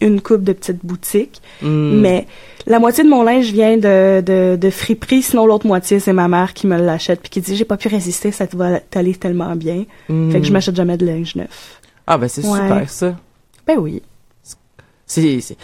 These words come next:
Speaker 2: hey ! Oh, genre, notre message social de début, aller dans les friperies. Mais
Speaker 1: Ouais.
Speaker 2: on avait un professeur, hey, je, je prends encore quelques minutes parce
Speaker 1: Ben,
Speaker 2: qu'on
Speaker 1: c'est
Speaker 2: a un petit
Speaker 1: correct.
Speaker 2: peu de temps. Euh, il y a, on avait un professeur en, quand je faisais mes, mes études en travail social qui nous disait que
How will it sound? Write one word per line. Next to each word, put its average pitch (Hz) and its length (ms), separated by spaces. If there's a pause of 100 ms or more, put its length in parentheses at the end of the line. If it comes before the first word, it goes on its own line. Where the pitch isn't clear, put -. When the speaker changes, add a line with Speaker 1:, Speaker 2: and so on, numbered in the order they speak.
(380)
Speaker 2:
hey ! 254 440
Oh, 135 160
genre, 165 340
notre 170 220
message 190 220
social 220 420
de 185 80
début, 180 380
aller 156 240
dans 190 120
les 190 120
friperies. 233 340 (180)
Mais 208 180
Speaker 1:
Ouais. 220 140
Speaker 2:
on 196 100
avait 202 200
un 320 80
professeur, 226 580
hey, 160 160
je, 147 160
je 139 80
prends 185 140
encore 202 220
quelques 170 200
minutes 151 240
parce 262 160
Speaker 1:
Ben, 156 80
Speaker 2:
qu'on 143 80
Speaker 1:
c'est 139 40
Speaker 2:
a - 20
un 143 40
petit 156 120
Speaker 1:
correct. 170 140
Speaker 2:
peu 147 40
de 147 60
temps. 262 100 (320)
Euh, 170 320 (100)
il 175 140
y 165 100
a, 180 120
on 165 100
avait 185 120
un 247 40
professeur 233 460
en, 160 260
quand 180 80
je 147 80
faisais 165 180
mes, 156 300 (220)
mes 151 160
études 190 160
en 190 80
travail 156 240
social 196 320 (260)
qui 185 120
nous 175 100
disait 165 240
que 185 360